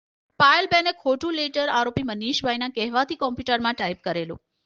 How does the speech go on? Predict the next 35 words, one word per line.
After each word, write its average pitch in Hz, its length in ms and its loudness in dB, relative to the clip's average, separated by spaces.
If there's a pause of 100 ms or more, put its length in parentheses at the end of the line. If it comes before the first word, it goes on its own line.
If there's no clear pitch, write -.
(500)
ખોટા 302 340 4
લેટરની 311 440 0
પ્રિન્ટ 269 340 -4
તાલુકા 233 360 0
પંચાયત 240 460 -8
પ્રમુખ 226 320 -6
અમરેલીના 233 540 -2
લેટર 233 420 -4
હેડ 262 300 -4
ઉપર 214 320 -2 (240)
પેજ 311 300 0
સેટ 277 400 -4
કરીને 269 340 -4
કાઢેલી 262 560 -4
હોવાનું 262 380 -4
સ-, - 220 -16
આવ્યું 196 280 -2
સામે. 156 320 -10 (920)
તે 320 140 4
પ્રિન્ટને 370 480 -2 (160)
પોતાના 320 420 -2
મોબાઈલમાં 285 580 -4
સ્કેનર 247 340 -6
થકી 285 280 -10
પી 220 200 -8
ડી 220 100 -2
એફ 240 140 -6
બનાવેલી. 254 460 -4 (500)
તે 311 140 2
પી 415 180 2
ડી 381 100 0
એફ 370 140 -4
પાયલે 320 280 -2
મનીષભાઈને 233 600 -6
મોકલેલ. 160 420 -10